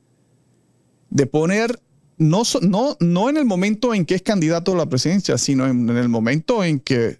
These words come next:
pierde la presidencia de la República. Vemos cómo en diferentes estados,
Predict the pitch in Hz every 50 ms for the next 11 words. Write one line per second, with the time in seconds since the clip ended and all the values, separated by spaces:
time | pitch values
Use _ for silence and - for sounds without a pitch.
0 | _ _ - - 247 330 285 208 165 139 135 123 120 117 - 135 - - 127 127
1 | 131 - - 147 143 147 143 143 185 - - 123 110 110 110 107 - 151 196 240
2 | _ _ _ _ _ _ _ _ _ _ _ _ _ _ _ _ _ _ _ _
3 | _ _ - - 127 139 151 175 170 - - 165 156 156 165 175 170 175 - -
4 | _ _ _ _ _ _ - 143 135 135 131 120 120 127 117 - - 117 117 120
5 | 139 190 226 233 214 - - - 165 151 131 123 - - 135 117 - - 156 156
6 | 156 143 131 123 117 113 - - - - -